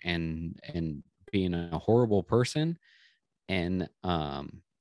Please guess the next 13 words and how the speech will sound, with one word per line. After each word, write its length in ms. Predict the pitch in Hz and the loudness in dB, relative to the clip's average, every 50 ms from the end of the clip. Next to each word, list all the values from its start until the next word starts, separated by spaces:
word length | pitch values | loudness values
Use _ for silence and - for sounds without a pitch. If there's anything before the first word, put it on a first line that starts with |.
| _ | _
she 220 | - - - 113 107 | -8 -4 0 2 2
stops 360 | - - - 131 135 131 - | 2 4 6 6 6 6 4
herself 460 | - 98 90 - 92 80 82 82 - - | 0 0 0 2 0 0 0 -2 -4 -4
and 180 | - 90 85 | -2 -2 -2
turns 260 | - - 95 92 87 | 2 2 2 0 0
back, 400 | - - 82 85 90 92 - - | 0 -2 -2 -2 -2 -4 -6 -6
and 120 | 78 80 - | -8 -8 -6
she, 320 | - 80 80 87 90 - _ - | -4 -4 -2 -4 -4 -6 _ -14
she 240 | - - - 104 87 | -12 -4 -2 -2 -2
tells 600 | - - 95 101 107 107 101 90 - - - - _ _ _ _ _ _ _ _ - | 2 2 2 2 4 2 2 0 -2 -8 -12 -14 _ _ _ _ _ _ _ _ 0
the 80 | 98 95 | 0 0
reporter, 540 | 87 78 - - 113 117 113 98 90 82 80 | 0 0 2 6 8 8 8 8 6 2 0
"Hey, 480 | - - 101 107 101 82 - - - | 0 0 2 2 2 2 0 -4 -14